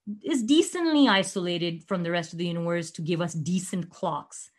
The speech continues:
At the end, it really depends on what sort of accuracy you're looking for, how, what, what sort of precision you're looking for. Like when, you know,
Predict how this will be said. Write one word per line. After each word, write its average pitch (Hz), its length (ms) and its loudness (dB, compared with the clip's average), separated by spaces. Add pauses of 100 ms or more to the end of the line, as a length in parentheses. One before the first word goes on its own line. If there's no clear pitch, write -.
(260)
At 214 160 2
the 262 140 8
end, 269 200 8
it 190 180 0
really 247 380 6
depends 208 440 2
on 190 240 0
what 208 180 2
sort 214 240 4
of 196 200 -2
accuracy 190 600 0
you're 165 180 0
looking 165 340 -4
for, 156 380 -4
how, 160 360 0
what, 175 220 -2
what 190 140 0
sort 175 140 -2
of 160 60 -10
precision 185 420 -2
you're 160 120 -2
looking 156 260 -6
for. 156 240 -4
Like 156 200 -4
when, 160 260 -6 (140)
you 175 80 -4
know, 151 220 -6